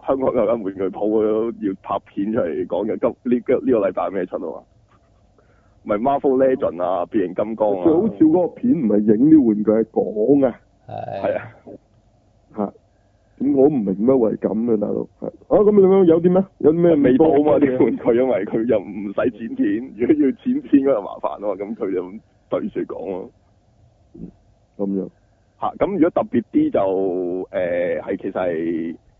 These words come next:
Speaker 1: 變形金剛呢隻，誒，Studio Series 嗰隻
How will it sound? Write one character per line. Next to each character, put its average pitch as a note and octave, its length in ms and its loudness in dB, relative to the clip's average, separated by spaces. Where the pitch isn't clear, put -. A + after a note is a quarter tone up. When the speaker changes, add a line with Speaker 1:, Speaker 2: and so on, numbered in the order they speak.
Speaker 1:
變 B2+ 120 4
形 A2 80 -4
金 D3+ 220 -2
剛 D3 220 0
呢 C#3+ 100 0
隻， G2+ 380 0
誒， D#2 840 -10
Studio C#3 380 2
Series A2 220 0
嗰 - 180 -8
隻 F#2+ 420 -2